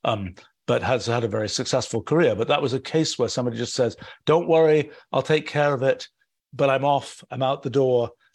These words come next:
And, uh, it'll, you know, and it's like, you usually think this is gonna be a disaster, but I, I kind of, I kind of gave it even odds in that case, 'cause it was a good guy, and I thought maybe he's actually gonna pull it off, and he did. Um,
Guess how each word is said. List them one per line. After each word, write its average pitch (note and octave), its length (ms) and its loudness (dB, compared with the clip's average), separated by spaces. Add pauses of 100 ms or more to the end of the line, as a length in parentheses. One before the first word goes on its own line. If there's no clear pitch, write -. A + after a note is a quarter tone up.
(200)
And, A#2+ 360 -6
uh, A#2 260 2
it'll, B2+ 280 -6
you C3 260 0
know, G#2+ 260 2 (240)
and C3+ 140 4
it's A#2 160 -2
like, B2 240 0
you C3+ 120 -2
usually D3 300 2
think B2+ 240 -4
this B2 100 -2
is A#2+ 80 -4
gonna A#2+ 200 -2
be B2 80 2
a A#2+ 40 2
disaster, B2 540 0
but G2+ 240 -2 (180)
I, - 220 -4
I A3+ 140 2
kind G#3+ 340 2
of, D3 160 -2 (300)
I D3+ 100 2
kind G3+ 300 2
of E3 60 0
gave D3 180 4
it C#3 80 -2
even B2+ 260 -2
odds G#2 320 -6
in F2+ 80 -6
that F#2 220 -8
case, F2 260 -6
'cause A2 220 -4
it B2 40 -4
was C3 120 0
a - 20 0
good C#3+ 240 2
guy, A2 480 2
and G#2 100 -6
I G#2+ 80 -4
thought B2 380 0 (300)
maybe C#3 280 2
he's B2+ 200 -2
actually A#2+ 260 -2
gonna A2 160 -2
pull A2+ 180 -2
it G#2 100 -2
off, F2+ 200 -6
and B2+ 140 0
he D#3+ 40 2
did. E3 320 2 (520)
Um, A2+ 320 -4